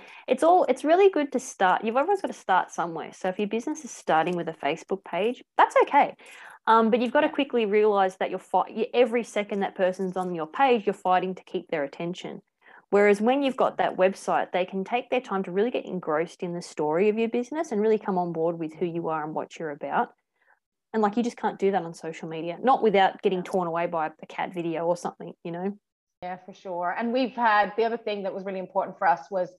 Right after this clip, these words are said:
Speaker 2: and I can see this with other, particularly other farming businesses, they've used other platforms that even the U R L sometimes seems like it doesn't even appear. Well, you know, I'm not gonna name any platforms, but I'm sure people can think of which platforms I'm talking about.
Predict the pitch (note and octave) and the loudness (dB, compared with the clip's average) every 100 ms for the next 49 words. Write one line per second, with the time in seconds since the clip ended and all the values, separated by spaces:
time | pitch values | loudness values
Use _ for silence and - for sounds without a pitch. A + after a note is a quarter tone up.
0 | _ _ _ G3+ F3+ F#3 G3+ A#3 G3 F#3 | _ _ _ -8 -8 -6 -2 0 0 -4
1 | G#3 G3 G3 F#3+ F#3 F3 E3+ _ _ - | -4 0 2 4 4 2 -2 _ _ -10
2 | G3 F3+ E3+ E3+ F#3 E3+ E3+ F3 F3 E3+ | -2 2 0 0 4 4 2 -6 -8 -10
3 | E3 - D#3+ _ _ _ - G3+ F3+ A#3+ | -10 -10 -10 _ _ _ -2 -2 2 2
4 | A#3+ - - G#3 F#3 - G3 F#3+ - F#3+ | 2 2 0 0 -2 2 2 2 -6 -4
5 | F3 F3 E3+ _ F#3 F3 - _ _ _ | -4 -6 -14 _ 2 2 2 _ _ _
6 | _ - A#3 G#3+ G3 G3 G3+ F3+ F3 F3 | _ -4 -2 0 0 2 2 4 6 6
7 | F3 F#3+ F3 - E3+ F3 F3 E3 D#3+ _ | 6 2 -2 -6 -8 -4 -6 -6 -12 _
8 | _ _ G3+ F#3 E3+ D#3+ - _ _ F#3 | _ _ -6 -6 -6 -12 -16 _ _ -2
9 | D#3+ F3+ F#3 F3 F3 D#3+ D#3 - - G3 | -2 -4 -10 -8 -10 -10 -12 -14 -14 -8
10 | B2 G#2 - _ C#3+ - F#3+ F3 - E3 | -6 -6 -10 _ -14 -14 -14 -10 -6 -4
11 | G#3+ G#3+ F3+ F3 E3 E3+ E3 D#3+ D3+ D3+ | -4 -4 -8 -6 -6 -6 -6 -8 -8 -12
12 | - D#3 D3+ - E3 D3+ D#3 D#3 C#3+ - | -2 -2 -2 -6 -8 -8 -10 -8 -8 -10
13 | _ _ - F3+ - E3 D3+ - D#3+ D#3 | _ _ -18 -18 -10 -8 -8 -8 -8 -8
14 | E3+ D3+ E3 D#3 E3 D#3+ - D#3 - D#3+ | -12 -10 -10 -10 -6 -8 -4 -4 -4 -8
15 | D3+ D#3 E3+ E3 E3 D3+ C#3+ D3 | -6 -8 -8 -10 -10 -6 -6 -6